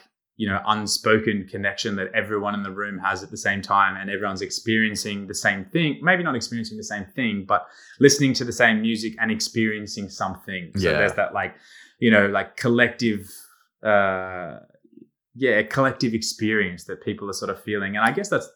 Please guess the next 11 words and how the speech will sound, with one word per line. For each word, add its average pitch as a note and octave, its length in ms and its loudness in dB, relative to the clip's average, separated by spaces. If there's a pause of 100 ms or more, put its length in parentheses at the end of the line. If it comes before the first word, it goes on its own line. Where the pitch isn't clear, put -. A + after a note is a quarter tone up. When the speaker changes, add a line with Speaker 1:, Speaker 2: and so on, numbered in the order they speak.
(560)
Speaker 1:
I B2+ 80 4
don't F3 80 4
know C3 80 4
if - 80 -4
that's G2+ 160 -6
a F#2 100 -8 (160)
void, G2 400 2 (440)
but G#2+ 100 4
maybe B2 280 4
that's G#2+ 280 0
the, G2 520 -2